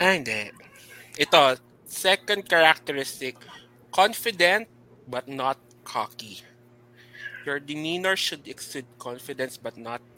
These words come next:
cockiness. Be polite and well-spoken whether you're interacting with customers, superiors, or co-workers. You need to keep your calm, Even during tense situation,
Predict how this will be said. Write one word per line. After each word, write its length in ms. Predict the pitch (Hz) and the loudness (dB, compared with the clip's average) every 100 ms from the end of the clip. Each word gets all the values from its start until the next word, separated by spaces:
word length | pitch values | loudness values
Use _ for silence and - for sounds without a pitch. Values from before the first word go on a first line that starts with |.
| _ | _
cockiness. 880 | 127 - 123 107 92 - - - - - - - - | -2 -2 -10 -16 -14 -12 -12 -12 -18 -20 -20 -20 -8
Be 140 | 139 | -8
polite 480 | - 143 135 143 143 | -6 -2 2 2 0
and 160 | 131 | -10
well-spoken 800 | 123 139 156 - 151 - 123 113 | -6 -6 -6 -6 -6 -6 -12 -12
whether 320 | 110 110 117 107 | -12 -10 -10 -10
you're 240 | 107 101 - - | -12 -16 -20 -18
interacting 720 | 120 113 107 113 120 - 135 | -16 -14 -8 -6 -8 -10 -12
with 220 | 143 - | -12 -12
customers, 720 | - 120 120 127 127 143 165 | -10 -10 -10 -12 -8 -8 -8
superiors, 720 | - 113 - 110 107 107 - 101 | -10 -14 -16 -14 -12 -12 -14 -14
or 140 | 104 - - - - - - | -18 -20 -20 -20 -20 -20 -12
co-workers. 1160 | 156 165 151 127 117 - 80 73 - - - - - - - - | -6 -4 -4 -4 -6 -8 -16 -16 -14 -12 -14 -18 -20 -20 -20 -18
You 80 | 127 | -12
need 220 | 127 - | -12 -12
to 80 | 127 | -16
keep 240 | 131 - | -16 -18
your 140 | - 110 - | -16 -16 -12
calm, 400 | - 143 160 180 - - - - - | -4 -2 -2 -6 -14 -20 -20 -20 -16
Even 380 | 123 120 127 127 | -12 -8 -8 -8
during 380 | 120 113 113 | -12 -12 -14
tense 260 | - 113 120 | -12 -12 -10
situation, 880 | 147 - 170 151 135 - 110 120 | -6 -6 -4 -6 -6 -6 -8 -14